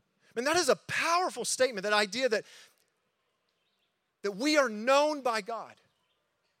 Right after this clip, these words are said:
I mean, just think about that for a second. You cannot read the scriptures. You cannot engage the story of Jesus and come away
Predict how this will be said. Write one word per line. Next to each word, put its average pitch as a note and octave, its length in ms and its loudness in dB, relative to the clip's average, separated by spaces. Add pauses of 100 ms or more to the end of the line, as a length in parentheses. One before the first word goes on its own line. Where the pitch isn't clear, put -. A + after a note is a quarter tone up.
(680)
I - 40 -18
mean, C4 100 -8
just D#4 160 0
think E4+ 180 0
about D4+ 180 4
that A3 140 2
for G#3+ 80 0
a G3 40 -4
second. G#3+ 400 -4 (540)
You D4+ 180 2
cannot E4 560 2
read D4 240 -4
the C#4 80 -4
scriptures. A#3 480 -4
You B3+ 120 -8
cannot D4+ 480 0 (560)
engage B3 580 2
the A#3+ 100 -2
story C#4+ 400 0
of G3+ 100 0
Jesus B3 480 -4
and A#3+ 160 -10
come D4 280 -2
away C4 480 0